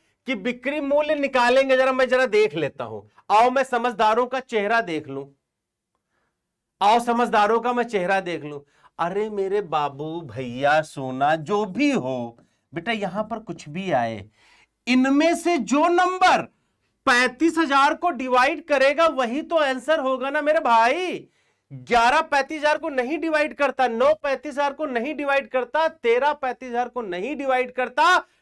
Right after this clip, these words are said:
डिवाइड करता है सर जी तो केवल दस करता है।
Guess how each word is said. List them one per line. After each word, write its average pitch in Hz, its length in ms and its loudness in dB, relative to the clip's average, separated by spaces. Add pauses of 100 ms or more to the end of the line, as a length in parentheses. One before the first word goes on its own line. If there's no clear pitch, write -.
(120)
डिवाइड 175 400 -4
करता 165 340 -4
है 185 140 -10
सर 175 200 -8
जी 160 140 -14
तो 180 140 -14
केवल 170 300 -10
दस 165 260 -6
करता 143 420 -4
है। 120 240 -8